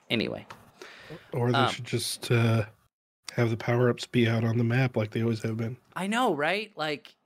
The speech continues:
Speaker 1: Reach, it's not the worst Halo game. Uh, and I actually like the storyline quite a bit. But it's only not the worst Halo game because four exists.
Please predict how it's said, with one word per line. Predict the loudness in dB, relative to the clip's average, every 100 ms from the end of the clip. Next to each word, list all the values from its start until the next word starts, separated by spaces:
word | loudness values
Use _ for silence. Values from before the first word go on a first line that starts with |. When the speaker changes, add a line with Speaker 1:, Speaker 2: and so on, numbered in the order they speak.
| _
Speaker 1:
Reach, | 0 0 0 -6 -8 -10 _ _ _ _ -10
it's | -8 -2
not | 0 0
the | 0
worst | 0 0 0 -2
Halo | 0 0 -4
game. | -8 -12 -16 _ _ _ _ _ _ _ _ _ _ _ _ -2
Uh, | 0 0 -4 -6
and | -2
I | -2 -2
actually | -4 -2
like | -2 -4
the | -6
storyline | -4 0 2 2 0 -2
quite | -2 -2
a |
bit. | -4 -6 -6 _ _ _ _ _ _ _ _ _ _ _ _
But | 2 2
it's | 2
only | 0 2 2 2
not | 2 0
the | -2
worst | 0 0 -2
Halo | -2 2 2 2
game | 0 -2 -4
because | -4 -2 -4
four | -2 2 4 4
exists. | 0 -6 -6 -2 -2 -4